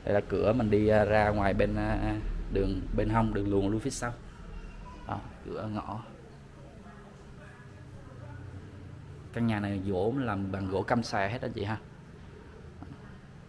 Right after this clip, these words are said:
Ở dưới, tầng dưới thì mình có hai phòng ngủ. Đây, phòng thứ nhất này. Đây, phòng thứ nhất, đây, phòng thứ hai. Đó. Và đây là đường lui phía sau.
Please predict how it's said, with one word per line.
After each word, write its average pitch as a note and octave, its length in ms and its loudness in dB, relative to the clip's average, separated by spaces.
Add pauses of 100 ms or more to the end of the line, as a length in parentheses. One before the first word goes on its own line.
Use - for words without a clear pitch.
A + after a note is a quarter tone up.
(920)
Ở - 80 -2
dưới, A#2+ 280 4
tầng A2+ 240 0
dưới C3 140 2
thì D3 60 2
mình G#2 180 0
có A#2 100 -2
hai C#3 180 0
phòng A2 200 0
ngủ. G2+ 240 2 (200)
Đây, G#2+ 100 -2 (140)
phòng A2 220 -2
thứ A2+ 60 0
nhất B2+ 240 2
này. C#3+ 100 0 (600)
Đây, - 140 -2
phòng - 140 0
thứ G#2+ 100 2
nhất, C3+ 120 0 (240)
đây, - 120 0
phòng G#2+ 140 0
thứ A2+ 80 0
hai. A2+ 260 2 (1000)
Đó. G2+ 200 -2 (880)
Và G2+ 80 0
đây G2+ 100 6
là G2 100 4
đường G2 240 4
lui G#2+ 100 6
phía B2+ 140 4
sau. A#2 280 6